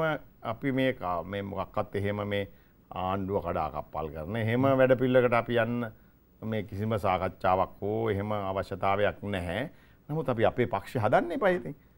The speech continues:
Speaker 1: අපිට හැමදාමත් තවත් පක්ෂ එක්ක යැපිලා ඉන්න පුළුවන් කමක් නෑනේ.
Speaker 2: හ්ම්.
Speaker 1: ශ්‍රී ලංකා නිදහස් පක්ෂය කියන්නේ දැවැන්ත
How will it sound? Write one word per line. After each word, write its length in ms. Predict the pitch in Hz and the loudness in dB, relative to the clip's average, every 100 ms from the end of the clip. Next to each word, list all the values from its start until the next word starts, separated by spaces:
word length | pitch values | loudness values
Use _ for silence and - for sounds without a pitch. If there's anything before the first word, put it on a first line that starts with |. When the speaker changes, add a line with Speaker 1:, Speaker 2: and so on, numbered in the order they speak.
| _ _ 104 | _ _ -2
Speaker 1:
අපිට 180 | 117 | -2
හැමදාමත් 480 | 104 104 123 143 151 | 0 2 4 4 2
තවත් 320 | 95 95 - | 0 0 2
පක්ෂ 280 | - 127 - | 2 2 2
එක්ක 300 | 151 135 - 165 151 - | 0 0 4 6 6 4
යැපිලා 340 | 120 117 143 151 | 2 4 4 2
ඉන්න 160 | 151 | 2
පුළුවන් 280 | 147 151 143 | 0 0 0
කමක් 280 | 131 117 - | 2 0 -2
නෑනේ. 340 | 107 139 151 - - - | -4 -2 -2 -8 -18 -14
Speaker 2:
හ්ම්. 200 | 107 98 - | -12 -12 -8
Speaker 1:
ශ්‍රී 200 | - 113 | 2 6
ලංකා 300 | 120 123 131 | 6 6 6
නිදහස් 300 | 117 104 104 | 6 2 0
පක්ෂය 320 | 101 - 123 | -8 -6 -4
කියන්නේ 260 | 117 160 139 | 0 0 2
දැවැන්ත 380 | 107 135 165 | 2 2 0